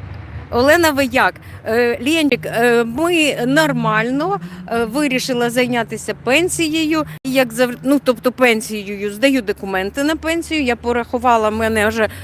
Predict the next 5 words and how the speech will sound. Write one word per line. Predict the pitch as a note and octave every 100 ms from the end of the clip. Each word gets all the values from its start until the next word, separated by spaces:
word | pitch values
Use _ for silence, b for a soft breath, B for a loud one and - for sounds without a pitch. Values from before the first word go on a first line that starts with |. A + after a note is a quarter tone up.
| B
сорок | - D4+ D4+ B3+
два | A3 A3+ G#3+
роки, | G#3+ G#3 G#3 G3+ B B
е, | A3 G#3+ G#3+ G#3 -
стажу. | - - C#4 F#4 F#4+ E4+ F#4 F4